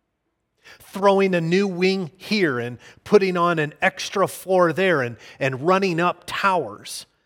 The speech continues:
making courtyards. You see, you thought you were being made into a decent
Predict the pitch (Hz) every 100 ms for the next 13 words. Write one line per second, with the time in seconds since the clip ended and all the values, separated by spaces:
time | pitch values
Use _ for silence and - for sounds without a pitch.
0 | _ _ 160 202 180 160 - - 208 -
1 | 143 101 82 - - - - _ _ _
2 | _ _ _ _ _ 185 180 - 190 143
3 | 202 269 277 156 135 143 170 175 139 160
4 | 143 135 160 156 147 143 - 156 123 117
5 | 120 214 226 - 147 131 -